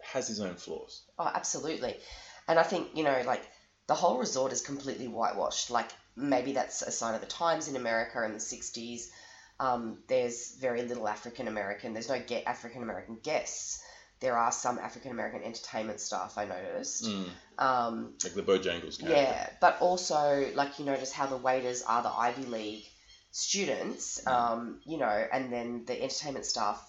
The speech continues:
Speaker 2: like, are basically struggling when they're not working. They talk about that, how they're basically
Speaker 1: Mm.
Speaker 2: living in poverty,
Speaker 1: Mm.
Speaker 2: and they can't speak out because they can't risk losing their summer pay.
Speaker 1: Yeah, yeah, 'cause they need the
Speaker 2: That's
Speaker 1: money.
Speaker 2: how poor they are.
Speaker 1: Yeah.
Speaker 2: Um, you know, so there's themes
Speaker 1: So they
Speaker 2: around
Speaker 1: dance
Speaker 2: that.
Speaker 1: to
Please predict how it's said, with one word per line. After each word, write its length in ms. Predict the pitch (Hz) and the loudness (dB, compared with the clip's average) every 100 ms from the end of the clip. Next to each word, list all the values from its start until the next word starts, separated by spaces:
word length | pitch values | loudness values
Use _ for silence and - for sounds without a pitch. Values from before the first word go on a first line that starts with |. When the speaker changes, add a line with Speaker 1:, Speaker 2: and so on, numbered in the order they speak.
| - | -8
Speaker 2:
like, 160 | 120 123 | -6 -4
are 60 | |
basically 520 | 123 110 113 117 117 | -2 -4 -4 -10 -8
struggling 520 | 110 - 123 123 117 110 | -6 0 0 0 -4 -4
when 140 | 107 | -4
they're 80 | 98 | -4
not 160 | 101 | -4
working. 320 | 117 117 - 104 | -2 -4 -4 -8
They 100 | 98 | -6
talk 260 | - 160 | -4 -4
about 240 | 139 98 - | -2 -2 -2
that, 140 | 98 | -4
how 120 | 127 | -4
they're 100 | 117 | -4
basically 380 | 117 120 - 101 | -4 -6 -6 -4
Speaker 1:
Mm. 40 | |
Speaker 2:
living 200 | 131 143 | -4 -2
in 100 | 120 | -4
poverty, 580 | 110 139 139 73 92 95 107 | -2 -4 -2 -8 -10 -12 -6
Speaker 1:
Mm. 160 | 98 90 - | -6 -6 -8
Speaker 2:
and 120 | 143 139 | -4 -4
they 60 | |
can't 320 | - 160 156 | -2 0 0
speak 280 | - - 139 | 0 -2 0
out 280 | 147 131 - | 4 2 2
because 680 | 117 - 120 117 110 - - - _ | -8 -6 -4 -4 -6 -8 -14 -20 _
they 80 | 135 | -8
can't 280 | 139 151 117 | 2 2 2
risk 200 | 123 - | -4 -6
losing 240 | 117 120 | -6 -6
their 80 | 110 | -6
summer 240 | 110 127 110 | -2 -2 -2
pay. 380 | - 208 101 - | 0 2 0 -2
Speaker 1:
Yeah, 120 | 92 87 - | -10 -12 -12
yeah, 100 | - - | -16 -10
'cause 80 | 95 | -2
they 60 | |
need 100 | 98 | 0
the 40 | 95 | 0
Speaker 2:
That's 120 | 131 | 2
Speaker 1:
money. 100 | 139 | 4
Speaker 2:
how 80 | 120 | 4
poor 240 | - 127 | 4 4
they 140 | 131 117 | 6 4
are. 220 | 80 82 - | 2 -4 -8
Speaker 1:
Yeah. 140 | 98 78 - _ - | -4 -4 -6 _ -2
Speaker 2:
Um, 440 | 135 127 120 117 139 | 2 4 2 -2 -4
you 100 | 135 | 0
know, 140 | 113 | 0
so 120 | 110 | 0
there's 260 | 120 127 123 | -2 -4 -4
themes 800 | - 127 120 120 123 - - - _ _ - | -2 0 0 -4 -6 -6 -6 -8 _ _ -16
Speaker 1:
So 220 | - - | -6 -4
they 100 | - | 0
Speaker 2:
around 120 | 127 | 2
Speaker 1:
dance 220 | 120 120 | 4 4
Speaker 2:
that. 120 | 110 | 2
Speaker 1:
to 60 | 92 | 2